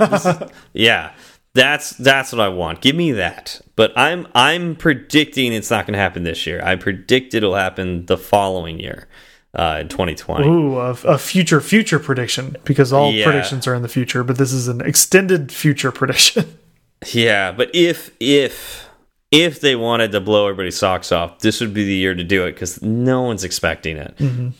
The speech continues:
Speaker 1: But then again, there's not been any hardware leaks for that, and usually we have something by now.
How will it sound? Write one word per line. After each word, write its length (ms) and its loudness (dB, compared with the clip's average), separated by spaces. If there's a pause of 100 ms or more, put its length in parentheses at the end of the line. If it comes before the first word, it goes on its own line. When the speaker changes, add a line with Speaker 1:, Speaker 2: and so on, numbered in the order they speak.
Speaker 1:
But 200 4
then 140 2
again, 760 -2
there's 260 -4
not 220 2
been 140 0
any 140 -2
hardware 360 0
leaks 260 -4
for 140 -4
that, 380 -2
and 160 -2
usually 480 0
we 160 -2
have 200 -2
something 320 -8
by 200 -4
now. 300 -14